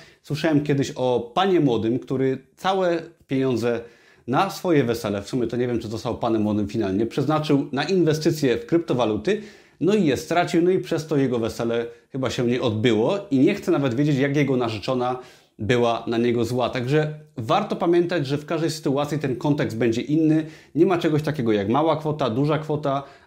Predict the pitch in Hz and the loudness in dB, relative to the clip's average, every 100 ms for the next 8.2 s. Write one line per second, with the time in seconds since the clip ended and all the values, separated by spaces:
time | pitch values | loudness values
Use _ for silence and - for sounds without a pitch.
0 | - 170 170 170 170 - _ - 156 151 | -4 2 2 2 -2 -10 _ -4 -2 0
1 | 147 147 120 131 135 131 131 127 156 147 | -2 -2 0 0 2 0 0 -2 -2 0
2 | 127 123 - 135 131 - 147 180 160 208 | 2 0 0 -2 -2 -6 -4 0 2 4
3 | 185 - - - 170 165 160 151 147 127 | 2 0 -10 -2 0 2 2 2 2 2
4 | 131 135 123 107 120 131 120 120 - - | 0 0 0 0 0 0 -2 -4 -16 -20
5 | _ - 160 170 185 165 151 135 131 - | _ 0 4 4 4 2 0 0 -2 -4
6 | 113 113 107 110 147 180 175 - 185 165 | -2 -2 0 -2 -4 -6 -8 -2 0 2
7 | 160 165 151 151 151 143 143 135 135 - | 0 0 0 2 2 2 2 2 2 2
8 | 139 127 | 0 0